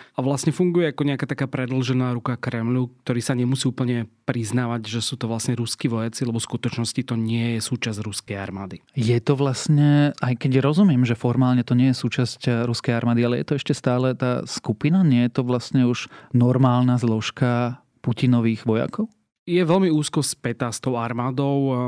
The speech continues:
Speaker 1: najmä teda čo sa týka toho konfliktu na Ukrajine, takže čoraz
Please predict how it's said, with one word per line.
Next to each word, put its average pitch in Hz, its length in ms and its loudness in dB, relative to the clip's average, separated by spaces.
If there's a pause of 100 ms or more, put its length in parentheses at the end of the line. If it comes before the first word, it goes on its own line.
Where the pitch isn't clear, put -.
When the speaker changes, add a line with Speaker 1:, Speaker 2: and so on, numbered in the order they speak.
Speaker 1:
najmä 120 400 -2
teda 117 240 -4
čo - 80 -10
sa 117 160 -4
týka 120 240 -6
toho 120 160 -6
konfliktu 127 480 -4
na 110 160 -4
Ukrajine, 139 560 -4 (160)
takže 120 240 -4
čoraz 135 320 -2